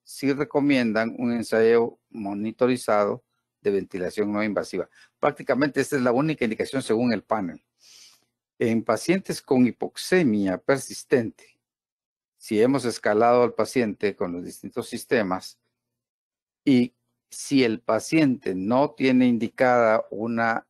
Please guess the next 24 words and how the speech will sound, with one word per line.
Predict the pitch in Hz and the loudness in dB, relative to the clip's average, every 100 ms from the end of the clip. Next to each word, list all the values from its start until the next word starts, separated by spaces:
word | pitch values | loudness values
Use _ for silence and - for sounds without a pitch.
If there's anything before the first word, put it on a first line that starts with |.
| _ | _
intubación | 110 92 107 92 82 - 113 | -12 -10 -6 -4 -4 -4 -4
endotraqueal, | 117 113 - 127 - 113 120 - _ _ _ _ _ _ | -4 -4 -4 -4 0 0 0 -8 _ _ _ _ _ _
se | - - 127 | -10 -2 -2
puede | - 123 120 120 127 - _ _ | 4 6 6 6 2 -2 _ _
intentar | 139 127 127 98 123 - - | -8 -4 -4 0 0 0 0
antes | 135 123 - 113 - - _ _ | 0 0 -2 -4 -4 -18 _ _
usar | 117 110 110 | -10 -4 0
la | 113 | -2
posición | - 92 - 113 113 - _ | -4 -10 -8 -6 -6 -10 _
prona | - 120 113 110 | 0 2 2 0
despierta | 107 - - 117 95 - 113 | 0 -4 0 0 0 -6 -4
para | - 101 | 0 0
mejorar | 101 - 92 92 | 0 -2 -2 -2
la | 101 | -2
oxigenación, | 98 - 98 107 98 - 131 - _ - - - | -6 -8 -8 -6 -6 -4 -4 -4 _ -20 -14 -2
antes | 160 185 - 107 | -2 0 -4 -4
de | 107 117 - _ _ | 0 -2 -2 _ _
pasarlo | - 101 110 107 101 - - | -6 -2 0 0 -2 -4 -8
a | 92 | -10
no | 90 95 - | -6 -6 -6
invasiva. | 95 85 78 - 80 71 - _ - - _ | -10 -10 -10 -12 -14 -14 -16 _ -20 -20 _
¿Ven | - 127 131 | -4 -4 0
cómo, | 131 139 156 - _ _ _ _ - | 0 2 0 -2 _ _ _ _ -10
eh, | 110 95 92 90 - | -4 -4 -4 -6 -8